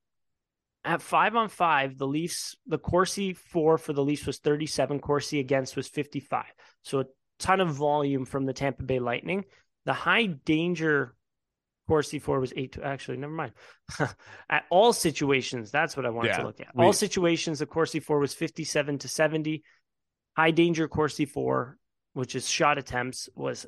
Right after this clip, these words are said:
Speaker 1: sixteen to fifteen in favor of the Leafs.
Speaker 2: Yeah, and I think, I think a majority of those came off those, that play that you mentioned with Ryan O'Reilly, but then also the Järnkrok play where he had two
Speaker 1: Mm.
Speaker 2: chances in front. And, like,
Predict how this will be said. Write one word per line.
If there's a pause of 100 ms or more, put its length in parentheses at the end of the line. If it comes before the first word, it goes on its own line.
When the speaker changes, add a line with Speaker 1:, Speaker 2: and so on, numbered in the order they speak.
Speaker 1:
sixteen (200)
to
fifteen
in
favor
of
the
Leafs. (760)
Speaker 2:
Yeah, (120)
and
I
think,
I
think
a
majority
of
those
came
off
those,
that
play
that
you
mentioned
with
Ryan
O'Reilly,
but
then
also
the
Järnkrok
play
where
he
had (180)
two
Speaker 1:
Mm.
Speaker 2:
chances
in
front.
And,
like,